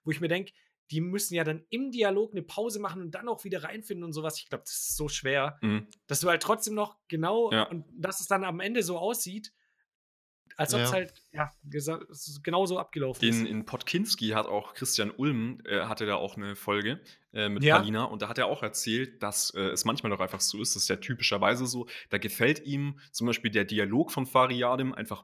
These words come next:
Speaker 2: besser als das, was gezeigt wird und dann muss er es so schneiden, dass man ihn gerade nicht sieht bei dem, was er sagt, damit er quasi eine andere Tonspur drunter legen kann.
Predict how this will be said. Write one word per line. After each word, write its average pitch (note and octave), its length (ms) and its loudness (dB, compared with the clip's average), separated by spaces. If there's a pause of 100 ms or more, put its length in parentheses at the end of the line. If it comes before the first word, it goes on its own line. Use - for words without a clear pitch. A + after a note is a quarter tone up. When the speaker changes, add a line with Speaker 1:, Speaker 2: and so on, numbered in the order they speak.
Speaker 2:
besser E3+ 440 6
als - 320 0 (260)
das, A#2 220 4
was - 360 0 (380)
gezeigt - 600 2
wird G3 220 2 (340)
und B2 240 2
dann A#2 140 8
muss D#3+ 180 6
er C#3 80 4
es - 160 0
so D#3 160 0
schneiden, D3 440 4
dass A#2 180 2
man A#2 120 2
ihn A2 120 0
gerade C3+ 340 6
nicht A#2 240 0
sieht E3 460 0 (500)
bei A2+ 140 6
dem, A2 180 6
was G#2 160 4
er G#2 140 0
sagt, G#2+ 500 2 (160)
damit A#2 240 4
er B2 80 4
quasi A2+ 240 6
eine A2+ 100 2
andere B2 280 2
Tonspur C#3 480 2
drunter G2 280 0
legen G2 240 -4
kann. G2 320 -10